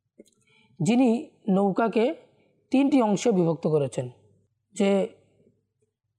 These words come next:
ওই নৌকার মধ্যে তিনটি অংশ রয়েছে, একটা সবচেয়ে উপরের অংশ, আর তারপর মাঝের অংশ, তারপর নিচের অংশ। তো সফরের মাঝখানে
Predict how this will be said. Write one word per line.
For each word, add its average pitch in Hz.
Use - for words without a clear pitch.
ওই 208
নৌকার 208
মধ্যে 220
তিনটি 254
অংশ 196
রয়েছে, 143
একটা 233
সবচেয়ে 220
উপরের 208
অংশ, 208
আর 165
তারপর 196
মাঝের 170
অংশ, 208
তারপর 202
নিচের 220
অংশ। 151
তো 196
সফরের 247
মাঝখানে 208